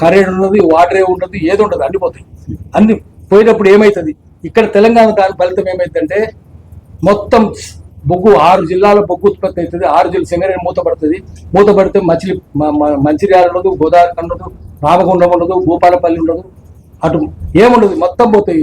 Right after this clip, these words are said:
ఇల్లందు, ఇల్లందు కూడా ఉండదు, ఇల్లందు పోతుంది, సత్తుపల్లి పోతుంది, విశ్-, అన్ని, అన్ని పోతాయి,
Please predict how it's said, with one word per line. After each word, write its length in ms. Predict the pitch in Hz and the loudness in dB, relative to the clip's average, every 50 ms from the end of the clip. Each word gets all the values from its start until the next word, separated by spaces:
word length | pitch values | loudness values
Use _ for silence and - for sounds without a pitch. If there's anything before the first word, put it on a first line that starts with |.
| 156 160 | -2 0
ఇల్లందు, 260 | 175 196 202 202 202 165 175 | 0 0 -2 0 0 0 2
ఇల్లందు 260 | 202 220 226 233 226 | 4 4 4 4 2
కూడా 100 | 220 214 - | 2 2 0
ఉండదు, 200 | 196 185 - - 143 | -4 -4 -6 -6 -4
ఇల్లందు 240 | 170 208 208 214 208 | -2 -2 -2 0 -2
పోతుంది, 260 | 202 190 - 175 131 - - _ _ - - - - 160 160 156 151 151 127 127 - - - - | -2 -2 -2 -6 -10 -12 -16 _ _ -20 -14 -8 -4 -2 0 0 0 -2 -4 -8 -14 -10 -6 -4
సత్తుపల్లి 400 | 170 175 - - 214 214 202 202 196 | -4 -2 0 2 2 4 4 4 2
పోతుంది, 280 | 190 - 185 143 - - - - - - - - - - - - - 147 151 - 135 139 | 2 0 -2 -4 -6 -10 -14 -20 -20 -20 -20 -20 -20 -20 -20 -20 -18 -16 -12 -8 -4 -4
విశ్-, 180 | 160 - - 156 147 151 147 147 131 139 | -4 -4 -2 -2 0 0 2 2 2 2
అన్ని, 180 | 202 233 247 180 170 | 2 4 4 4 4
అన్ని 180 | 202 254 269 262 240 | 4 4 4 4 4
పోతాయి, 240 | 220 - 208 - | 4 2 0 -4